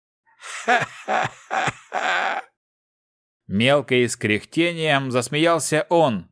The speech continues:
опёршись единственной рукой о стену. Внезапно раздался негромкий хлопок,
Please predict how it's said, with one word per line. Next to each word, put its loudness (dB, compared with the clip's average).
опёршись 0
единственной 0
рукой 2
о 0
стену. -4
Внезапно 2
раздался 2
негромкий 0
хлопок, -2